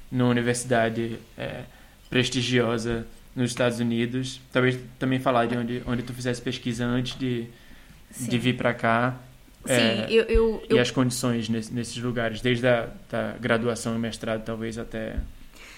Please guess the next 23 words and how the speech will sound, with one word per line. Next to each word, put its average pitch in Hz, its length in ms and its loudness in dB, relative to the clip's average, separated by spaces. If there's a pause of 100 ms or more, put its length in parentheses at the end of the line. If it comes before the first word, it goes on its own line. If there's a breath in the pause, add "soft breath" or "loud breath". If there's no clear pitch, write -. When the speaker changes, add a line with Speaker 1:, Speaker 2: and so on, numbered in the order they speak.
(260 loud breath)
Speaker 1:
antes 120 160 -4
de 123 80 -10
vir 117 100 -8
pra 117 140 -8
cá. - 200 -10 (840)
Speaker 2:
Eu 226 760 4 (280)
fiz 233 640 2
a 202 40 -2
graduação 190 560 -2
em 180 80 -4
Lisboa, 190 380 -4
na 214 100 -2
Faculdade 185 360 -6
de - 60 -12
Ciências, 233 680 -4
fiz 202 220 -2
o 208 60 -2
mestrado 190 800 -2
no 185 140 -6
Instituto 180 340 -8
de 180 60 -10
Medicina 180 280 -8
Molecular 208 640 0